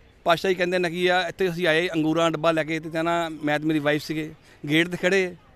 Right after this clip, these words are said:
ਤੇ ਪਾਤਸ਼ਾਹ ਜੀ ਸਾਡੇ ਕੋਲੋਂ ਲੰਘ ਗਏ। ਮੈਂ ਉਹਨੂੰ ਕਿਹਾ ਸੀ, ਅ, ਵਾਈਫ ਨੂੰ ਆਪਣੀ, "ਹਾਲੇ ਆਪਾਂ ਲੰਗਰ ਨਹੀਂ ਛਕਦੇ, ਪਾਤਸ਼ਾਹ ਜੀ ਵੇਟ ਕਰਦੇ ਆ, ਪਾਤਸ਼ਾਹ ਜੀ ਪੰਜ ਵਜੇ ਚਲੇ ਜਾਂਦੇ ਆ।"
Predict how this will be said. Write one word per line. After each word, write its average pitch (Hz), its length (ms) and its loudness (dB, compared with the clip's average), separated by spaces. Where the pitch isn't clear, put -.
ਤੇ 175 80 -8
ਪਾਤਸ਼ਾਹ 175 300 0
ਜੀ 180 40 4
ਸਾਡੇ 165 140 2
ਕੋਲੋਂ 160 220 0
ਲੰਘ 156 200 0
ਗਏ। 139 160 -6
ਮੈਂ 165 120 4
ਉਹਨੂੰ 196 140 2
ਕਿਹਾ 208 160 2
ਸੀ, 226 160 2
ਅ, 190 120 4
ਵਾਈਫ 175 180 2
ਨੂੰ 180 140 2
ਆਪਣੀ, 185 260 -2
"ਹਾਲੇ 170 180 0
ਆਪਾਂ 175 320 2
ਲੰਗਰ 160 220 2
ਨਹੀਂ 196 100 -4
ਛਕਦੇ, 170 340 0
ਪਾਤਸ਼ਾਹ 160 240 0
ਜੀ 170 60 2
ਵੇਟ 160 180 0
ਕਰਦੇ 139 340 -2
ਆ, 123 160 -12
ਪਾਤਸ਼ਾਹ 147 180 -2
ਜੀ 175 40 2
ਪੰਜ 160 200 -2
ਵਜੇ 170 80 2
ਚਲੇ 156 140 0
ਜਾਂਦੇ 147 280 0
ਆ।" 113 100 -8